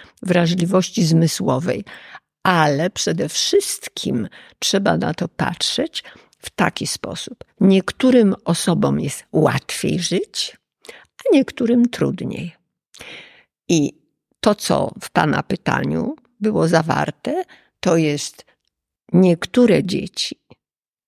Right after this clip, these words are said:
niektórzy ludzie od samego początku mają bardzo niski próg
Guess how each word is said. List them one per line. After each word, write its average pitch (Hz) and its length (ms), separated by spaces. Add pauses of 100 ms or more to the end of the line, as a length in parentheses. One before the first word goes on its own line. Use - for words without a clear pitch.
niektórzy 190 560
ludzie 160 640 (520)
od - 180
samego 247 500
początku 170 920 (260)
mają 185 640 (140)
bardzo 277 680
niski 269 800
próg - 600